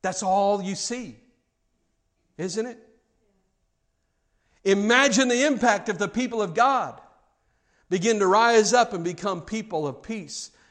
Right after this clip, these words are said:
and love, and, and, and let our, and not only let our words proclaim the gospel, but make sure our lives match up to, to the gospel that we say we believe. It's huge.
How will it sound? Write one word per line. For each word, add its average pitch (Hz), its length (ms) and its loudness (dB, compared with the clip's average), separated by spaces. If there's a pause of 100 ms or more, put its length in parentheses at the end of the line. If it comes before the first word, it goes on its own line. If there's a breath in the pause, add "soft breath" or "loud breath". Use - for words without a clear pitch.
and 135 200 -12
love, 165 380 -2 (240 soft breath)
and, 143 180 -10
and, 151 240 -8
and 151 220 -6
let 202 160 4
our, 165 240 0
and 170 180 -6
not 220 160 -2
only 233 240 -2
let 190 160 2
our 170 160 0
words 190 460 4
proclaim 165 420 -6
the 143 60 -8
gospel, 135 600 -10 (220 loud breath)
but 151 140 -6
make 175 200 -2
sure 196 280 -2
our 151 100 0
lives 156 420 0
match 151 320 -10
up 156 220 -8
to, 139 240 -16
to 156 100 -14
the 135 100 -10
gospel 135 480 -10
that - 120 -18
we 123 80 -18
say 120 260 -12
we 113 140 -16
believe. 104 420 -20 (1800)
It's - 120 -18
huge. 156 560 -10